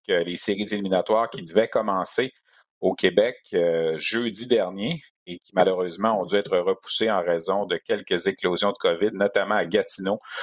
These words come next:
où c'est pas facile présentement. On rapportait hier qu'il y avait vingt-quatre cas positifs, le joueur et membre de l'organisation. Donc,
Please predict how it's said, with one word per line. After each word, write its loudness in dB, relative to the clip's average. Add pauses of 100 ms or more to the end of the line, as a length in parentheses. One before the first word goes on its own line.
(260)
où -4
c'est 4
pas 0
facile 0
présentement. 0
On 2
rapportait 0
hier 0
qu'il -6
y 0
avait 0
vingt-quatre -2
cas -4 (120)
positifs, -4
le 2
joueur 2
et -4
membre 0
de 2
l'organisation. 0
Donc, -4